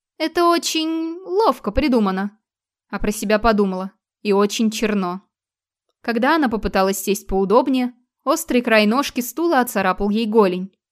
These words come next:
«Любопытные столовые приборы». Девушка взяла тяжёлый бронзовый нож с агатовой рукояткой. На её вкус слишком готично,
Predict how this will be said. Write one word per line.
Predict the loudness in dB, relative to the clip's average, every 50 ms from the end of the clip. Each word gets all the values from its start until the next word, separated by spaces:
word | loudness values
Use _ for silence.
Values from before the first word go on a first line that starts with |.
| _ _ _ _ _ _ _ _ _ _ _
«Любопытные | _ -4 -2 0 2 0 0 2 0 -2 -2 -2 -2 -2 -2
столовые | -2 -2 0 2 4 4 6 6 4 2 2
приборы». | 2 2 2 4 4 4 2 2 0 -2 -4 -8 _ _ _ _ _ _ _ _ _ _ _ _
Девушка | 0 2 2 2 2 0 -2 -4 -6
взяла | -2 -2 0 2 0
тяжёлый | 0 0 -2 -2 0 0 0 2 2 0
бронзовый | 0 0 0 0 0 0 2 0 2 2
нож | 2 0 0 -2 -4 -8 -12 -16 _ _ _ _
с | -8 -4
агатовой | -4 0 0 0 0 0 -2 -2 -2
рукояткой. | -2 -2 0 2 2 2 2 0 0 -4 -12 -16 -16 -16 _ _ _ _ _ _ _ _ _ _ _ _
На | -2 0
её | 0 2 2 2 2 0
вкус | -2 -2 -4 -4 -4
слишком | -4 -4 -2 -2 -2 -2 0 0 0 4
готично, | 4 4 4 2 -2 -4 -4 -4 -4 -6 -6 -6